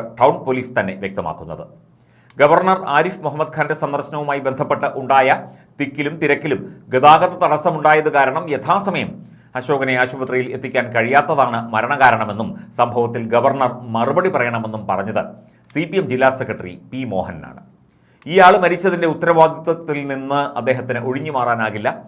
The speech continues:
നാട് മുഴുവൻ ഇങ്ങനെ ചെങ്കിസ് ഖാനെ പോലെ പടയോട്ടവുമായി വന്ന് ഇനിയും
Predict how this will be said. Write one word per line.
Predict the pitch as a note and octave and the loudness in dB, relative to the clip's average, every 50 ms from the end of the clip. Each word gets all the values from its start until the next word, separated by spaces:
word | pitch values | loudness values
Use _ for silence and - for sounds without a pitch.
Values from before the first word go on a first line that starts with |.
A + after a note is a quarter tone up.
| - - _ _ _ _ - C3 | -20 -20 _ _ _ _ 0 2
നാട് | C3+ D3 D#3 D#3+ | 4 4 4 2
മുഴുവൻ | D#3+ D#3 D3+ C#3+ C#3 - D3 | 2 0 0 -2 -2 -4 -6
ഇങ്ങനെ | C3 C3 C3+ C3 B2 B2+ - | -8 -4 -2 -2 -4 -2 -2
ചെങ്കിസ് | D3 D3 E3 G3 G3 G3 - | -2 -2 0 -2 -4 -6 -6
ഖാനെ | C#3 C#3+ C#3 C#3 - - | -8 -6 -6 -6 -4 -4
പോലെ | C3+ C3 B2+ C3 - | -4 -4 -4 -2 0
പടയോട്ടവുമായി | C3 C3 D#3+ F3 F3 F3 D#3 D3 C#3 C#3 C#3 C3 B2+ B2 | 2 4 6 6 4 4 2 0 -2 -2 -2 -2 -2 -4
വന്ന് | A#2+ A#2+ G#2 - - - - - - - - B2+ | -4 -2 -4 -4 -6 -10 -16 -20 -18 -14 -10 -8
ഇനിയും | C#3+ D#3+ E3 | -6 -6 -6